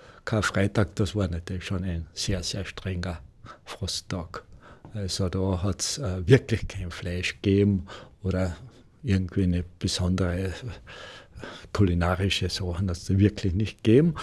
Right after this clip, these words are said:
Und am Karsamstag in der Früh, da war ja die Aufgabe der männlichen Jugend vor allem, dass man in der Früh schon sehr früh auf hat müssen zur Feuerweihe.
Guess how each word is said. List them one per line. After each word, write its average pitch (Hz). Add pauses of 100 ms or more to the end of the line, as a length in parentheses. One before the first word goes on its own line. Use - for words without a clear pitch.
(280)
Und 143
am 117
Karsamstag 110
in 175
der 156
Früh, 185 (640)
da 131
war 104
ja 156
die 123
Aufgabe 147
der 104 (260)
männlichen 117
Jugend 143
vor 113
allem, 143 (480)
dass 98
man 110
in 113
der 104
Früh 131 (580)
schon 127 (420)
sehr 160
früh 147
auf 98
hat 135
müssen 180 (640)
zur 123
Feuerweihe. 95